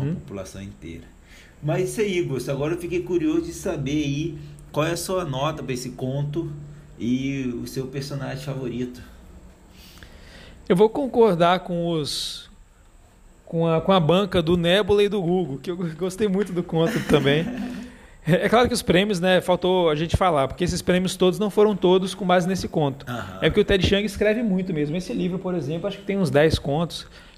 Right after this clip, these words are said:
Speaker 1: Ele lançou recentemente com mais um monte. Então, diferentes contos ganharam prêmios diferentes. Por isso que ele tem esse monte também. Mas eu gostei demais. Botei nota cinco pra esse conto.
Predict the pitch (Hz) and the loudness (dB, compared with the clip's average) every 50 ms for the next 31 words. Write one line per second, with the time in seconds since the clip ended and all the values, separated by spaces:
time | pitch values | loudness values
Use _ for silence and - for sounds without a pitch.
0 | - - 147 143 156 160 151 - 175 170 160 - 175 170 165 - 160 156 170 165 | -8 -2 2 4 4 4 4 4 4 4 4 2 0 0 -2 -2 -2 -2 -2 -4
1 | - - 160 151 156 160 143 151 135 131 139 165 175 165 - - - - - - | -4 -4 -2 0 0 0 0 -2 -4 -2 -2 -2 -4 -6 -8 -12 -18 -20 -20 -20
2 | - - 147 127 - 165 175 170 165 - 202 196 220 226 - - - 190 202 214 | -14 -12 -8 -2 0 0 0 2 2 2 4 4 2 0 -2 -4 -2 0 0 0
3 | 208 - 185 196 190 190 196 202 190 196 - 180 180 185 180 175 160 175 - 196 | 0 0 0 2 4 4 4 4 2 0 0 -2 0 0 0 -2 -4 -2 0 0
4 | 180 151 139 135 127 - - - - - - - - 156 156 151 - - 170 160 | 0 0 0 -4 -6 -10 -16 -20 -20 -20 -20 -12 -6 -4 -4 -4 -2 -4 -4 0
5 | - 175 165 - 190 175 160 156 156 - - - 170 147 131 123 - - - - | 0 0 2 2 2 2 2 2 2 2 2 2 2 2 2 0 -2 -4 -8 -10
6 | - - - - - - 185 190 226 294 233 - 247 240 220 240 214 165 147 131 | -12 -12 -12 -8 0 2 4 4 4 4 4 2 2 0 0 0 0 2 0 0
7 | 123 - - - - 151 147 143 - 160 165 180 175 - 196 180 - - 175 170 | 0 -2 -4 -4 -2 -2 0 2 2 2 2 2 2 0 0 -2 -2 -2 -4 -6
8 | - - - 170 156 - 165 - - - 160 175 190 185 202 185 | -6 -2 -4 -4 -2 -4 -8 -6 -2 0 0 0 0 -2 -4 -6